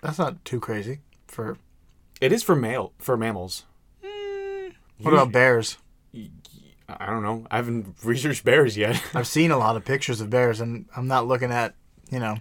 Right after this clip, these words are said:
Speaker 2: They got
Speaker 1: like,
Speaker 2: a lot of
Speaker 1: it's not
Speaker 2: places
Speaker 1: like
Speaker 2: to
Speaker 1: when
Speaker 2: hide
Speaker 1: you're
Speaker 2: 'em.
Speaker 1: looking at dogs.
Speaker 2: They got a lot of places to hide 'em.
Speaker 1: Yeah,
Speaker 2: Well, th-,
Speaker 1: pockets and things.
Speaker 2: they, so that makes these, um, the, the, uh, pika a little bit,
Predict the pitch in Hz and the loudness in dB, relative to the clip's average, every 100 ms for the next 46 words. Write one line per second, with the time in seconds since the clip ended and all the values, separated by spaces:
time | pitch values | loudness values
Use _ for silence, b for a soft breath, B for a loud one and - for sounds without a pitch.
0 | - 143 170 180 185 143 156 160 147 - | -4 2 6 8 6 8 8 8 8 8
1 | 139 131 131 131 127 131 107 123 113 101 | 6 4 0 0 0 0 2 2 2 0
2 | - - - 131 139 135 131 123 123 113 | -8 -12 -8 2 6 8 8 6 4 0
3 | 104 98 92 87 - - 139 123 104 - | -4 -8 -8 -10 -14 -4 2 2 2 6
4 | 165 170 131 117 - 113 120 107 104 147 | 8 8 6 2 -2 -4 -4 -4 2 4
5 | 151 - 147 175 156 143 165 180 185 175 | 4 2 4 6 6 4 4 6 4 2
6 | - 156 143 127 127 120 110 110 - 123 | -2 -2 -2 0 0 0 0 -4 -6 -6
7 | - 104 117 107 - _ _ - 110 101 | -8 -4 -2 -2 -8 _ _ -10 -6 -6
8 | 98 - - 202 - 104 104 _ _ _ | -10 -12 -4 -2 2 0 -2 _ _ _
9 | - - 120 139 127 127 | -14 -6 -2 0 2 0